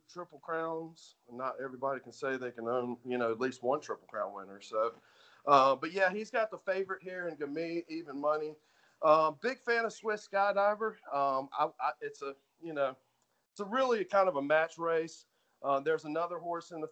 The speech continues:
field called Speech. He's at five to, she's at five to one. And, you know,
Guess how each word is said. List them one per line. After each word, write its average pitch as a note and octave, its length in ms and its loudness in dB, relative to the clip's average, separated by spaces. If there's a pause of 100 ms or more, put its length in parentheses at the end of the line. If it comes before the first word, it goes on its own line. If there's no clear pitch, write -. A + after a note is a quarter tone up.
field E3 340 0
called C3 260 2
Speech. - 600 -6
He's D3+ 180 -2
at C3 160 -6
five C#3 280 8
to, D3 180 -6
she's E3+ 260 -10
at D3 140 -8
five D3+ 240 4
to D3+ 80 -10
one. D#3 360 0 (480)
And, C3+ 280 -2 (120)
you F#3+ 80 -6
know, E3 160 2